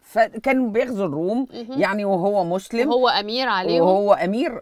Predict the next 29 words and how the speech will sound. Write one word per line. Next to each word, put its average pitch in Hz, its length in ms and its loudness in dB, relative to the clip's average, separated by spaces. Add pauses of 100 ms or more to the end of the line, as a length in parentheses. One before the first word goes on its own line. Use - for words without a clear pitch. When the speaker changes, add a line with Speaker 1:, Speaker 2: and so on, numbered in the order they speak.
Speaker 1:
آه، 131 320 -4
أمير 175 280 -2
على 160 260 -2
ال-، 139 320 -4
آه، 127 680 -2
الم-، 151 220 -6
المسلمين 165 880 -4
في 156 380 -8
ال-، 151 300 -10
الغزو 156 540 -4
الروم. 185 360 -4 (380)
آه، 180 300 0
قال: 214 140 2
"أنا 202 240 -4
هشرب، - 400 -12
وهشرب 151 680 -4
كمان 185 240 -4
غزو". 311 480 2
Speaker 2:
غصب 233 80 -6 (180)
عن 302 360 0
أي 339 260 -4
حد، 190 400 -8
يعني 190 180 -8
Speaker 1:
طب. 156 220 4
Speaker 2:
حتى - 500 -2
لو 302 220 2
الله 285 180 -2
محرمها 285 680 -2
هشرب. - 260 -16